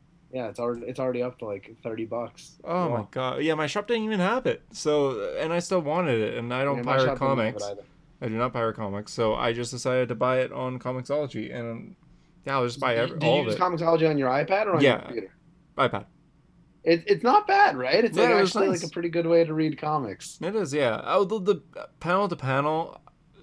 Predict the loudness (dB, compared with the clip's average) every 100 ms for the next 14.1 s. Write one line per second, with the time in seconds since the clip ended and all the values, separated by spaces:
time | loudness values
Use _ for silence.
0 | _ -8 -6 -2 0 2 2 -2 -4 -6
1 | -12 -8 -8 -2 -2 -2 -20 -20 -20 -20
2 | -20 -12 0 2 4 2 2 -4 -2 -2
3 | 0 0 0 2 6 6 4 2 2 2
4 | 0 0 -2 -2 0 0 -2 0 0 2
5 | 2 0 2 4 4 4 2 -2 -4 0
6 | -2 -2 -8 -6 -4 -2 -2 -2 -4 -4
7 | -6 -6 -4 -4 -6 -4 -4 -2 0 0
8 | 0 -4 -8 -2 2 2 0 -6 -4 -2
9 | -2 -2 -6 _ -10 -8 -4 6 8 8
10 | 8 6 6 6 4 2 2 2 4 4
11 | 4 6 8 8 8 4 4 0 6 8
12 | 8 8 6 4 0 6 8 6 2 _
13 | _ _ _ _ -2 6 8 8 8 6